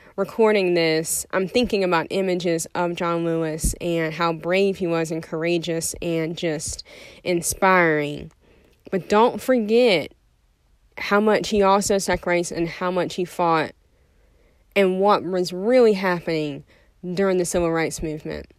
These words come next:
'Cause it's really easy to look at the pictures and only see what the pictures show, okay? But what you don't see is everything else that are in the archives. Everything else, if you take time to research, you'll find,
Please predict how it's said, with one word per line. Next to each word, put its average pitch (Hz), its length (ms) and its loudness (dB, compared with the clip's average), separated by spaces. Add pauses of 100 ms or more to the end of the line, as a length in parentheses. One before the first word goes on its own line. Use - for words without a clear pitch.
(280)
'Cause 185 180 0
it's 175 180 2
really 175 380 4
easy 233 460 4
to 180 140 -2
look 165 240 0
at 190 140 0
the 196 80 -6
pictures 147 680 -4 (720)
and 175 100 -2
only 185 280 2
see 196 220 0
what 165 200 0
the 170 60 -8
pictures 170 400 -6
show, - 320 -12 (420)
okay? 170 360 -4 (340)
But - 80 -4
what 175 200 0
you 170 80 -4
don't 185 340 2
see 147 460 -6 (280)
is 170 140 -4
everything 170 440 0
else - 520 -8 (380)
that 170 140 -2
are 170 40 2
in 160 80 2
the 160 60 0
archives. 156 760 -6 (280)
Everything 175 280 0
else, 165 180 0
if 156 140 -2
you 156 60 -4
take - 260 -4
time 160 220 -2
to 151 80 -2
research, 151 460 -4
you'll 160 100 -2
find, 170 680 0